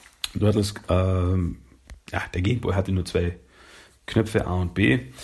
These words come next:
Ähm, also mit einem konnte man angreifen, attackieren ganz normal, mit einem konnte man springen. Im Sprung kann man einen Sprungangriff machen, so einen Kick, den man auch Gegner erwischen konnte.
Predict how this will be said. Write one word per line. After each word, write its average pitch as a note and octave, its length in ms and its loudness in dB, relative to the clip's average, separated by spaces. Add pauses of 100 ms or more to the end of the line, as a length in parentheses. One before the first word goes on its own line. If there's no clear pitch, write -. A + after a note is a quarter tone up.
(540)
Ähm, G2 920 4 (260)
also F#2 120 0
mit F#2 140 0
einem G2+ 180 4
konnte G2+ 220 2
man F#2 220 -2
angreifen, C#3+ 580 2
attackieren D3+ 400 0
ganz C#3 180 -2
normal, C3 240 4
mit A#2+ 140 -2
einem G2+ 140 2
konnte G2+ 200 0
man G#2 80 2
springen. F2+ 420 -4 (520)
Im E3+ 200 6
Sprung E3 440 2
kann A#2 140 -2
man F2 140 2
einen F2+ 180 0
Sprungangriff D3 600 2
machen, C#3+ 220 2
so C3 140 -6
einen F2 100 -2
Kick, - 420 0 (1040)
den F#2 80 0
man F2+ 100 -2
auch - 180 -2
Gegner G#2+ 320 2
erwischen B2 380 0
konnte. F#3 460 2